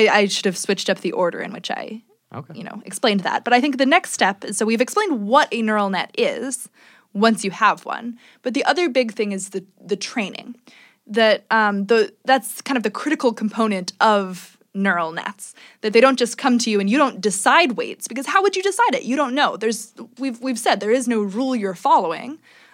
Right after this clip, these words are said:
Speaker 1: um, in, in the sense of, like, how you deal with an image or how you deal with whatever your input is. It's not a rule.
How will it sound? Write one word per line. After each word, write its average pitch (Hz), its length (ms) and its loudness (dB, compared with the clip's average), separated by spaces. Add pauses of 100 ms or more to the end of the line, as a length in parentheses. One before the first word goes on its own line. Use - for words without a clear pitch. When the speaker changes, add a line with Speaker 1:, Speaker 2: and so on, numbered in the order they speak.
Speaker 1:
um, 208 280 0
in, 214 180 -4
in 214 220 -2
the 196 120 0
sense 196 300 -4
of, 196 80 -6
like, 185 140 -6
how 196 200 -2
you 190 180 -4
deal 180 280 -4
with 160 140 -8
an - 100 -12
image 107 460 -8
or - 60 -8
how 175 120 -6
you 180 140 -6
deal 180 160 -4
with 180 160 -6
whatever 175 220 -8
your 165 160 -10
input 254 320 -4
is. 101 300 -10
It's - 140 -16
not 254 140 2
a 208 60 0
rule. 233 520 -2